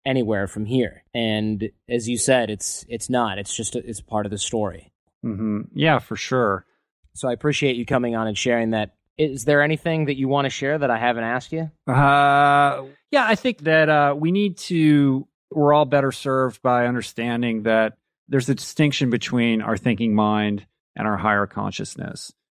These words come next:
Speaker 2: And most of us are walking around and our brains are running us rather than us having control over our thoughts. And we loop,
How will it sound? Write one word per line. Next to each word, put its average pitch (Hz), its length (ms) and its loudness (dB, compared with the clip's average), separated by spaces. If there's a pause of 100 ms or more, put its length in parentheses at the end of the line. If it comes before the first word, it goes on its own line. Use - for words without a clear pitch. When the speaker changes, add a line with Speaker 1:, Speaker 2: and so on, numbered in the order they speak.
(100)
Speaker 2:
And 127 220 -4
most 156 220 2
of 131 120 2
us 123 140 0
are 113 80 2
walking 113 440 0
around 107 480 -2
and 113 120 -4
our 113 80 0
brains 117 460 2
are 107 120 2
running 104 380 0
us 101 400 -4
rather 101 280 2
than 101 220 -2
us 107 300 -2
having 101 260 0
control 101 580 0
over 101 380 0
our 98 120 0
thoughts. - 520 -6 (440)
And 110 340 -2
we 127 400 4
loop, 120 500 2